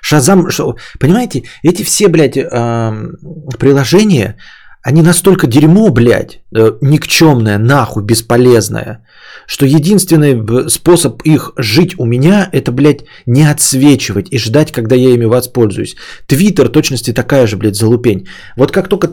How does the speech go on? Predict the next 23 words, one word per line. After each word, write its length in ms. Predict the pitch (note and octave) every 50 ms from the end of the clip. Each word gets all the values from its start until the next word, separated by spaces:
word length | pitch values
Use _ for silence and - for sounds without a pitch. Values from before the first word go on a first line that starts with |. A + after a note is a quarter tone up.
| -
я, 260 | D#3 C#3+ D#3+ D#3 C3 -
э, 120 | C#3 B2+
вот 160 | A#2+ B2+ A#2+
зашёл 240 | C3 C#3+ - G#3+ A3
в 80 | - -
Твиттер 320 | - B2+ B2 - G2+ G2
один 200 | G2+ G2 G#2 G2
раз, 220 | F2 D#2+ - - - - - _ _ - - _ - - - _ _ - - - - - - _ - - _ _ _ - -
и 80 | A#2+ G#2+
потом, 360 | A#2 G#2+ C3+ D3 C#3+ C3 -
значит, 380 | B2+ A2+ B2 A#2 B2 A2+ A#2 A2+
э, 280 | A2+ A2+ A2 A2 - - - - - - - _
где-то 360 | A#2 A2 G#2+ C#3+ D3 - A#2+
через 440 | A2 - B2 A#2+ A#2 G2+ - - -
вот 240 | A2 G#2+ G#2+ - A#2
месяц 420 | B2+ E3+ F#3+ F#3 - D#3 - -
они 140 | G#2+ A2 A2
там 140 | A2 A2+ G#2+
что, 160 | - - G#2
обновление 420 | G2 G2+ A#2 A#2 B2+ F3 F#3+ D#3
запустили 340 | A#2 G#2 A#2 - - A#2 G#2
или 120 | G2+ -
чё, 260 | - - F#3+ G3 F#3+